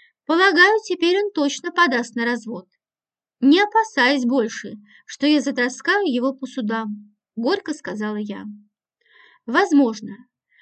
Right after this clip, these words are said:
но перед этим он хотел бы с вами побеседовать.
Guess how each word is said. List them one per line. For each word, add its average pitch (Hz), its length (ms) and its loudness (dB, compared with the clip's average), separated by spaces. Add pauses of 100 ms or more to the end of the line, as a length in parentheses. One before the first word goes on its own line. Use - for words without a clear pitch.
(160)
но 277 200 2
перед 320 320 0
этим 277 400 -2
он 427 140 -4
хотел 370 400 -4
бы 311 120 -4
с - 140 -14
вами 285 220 0
побеседовать. 226 920 -8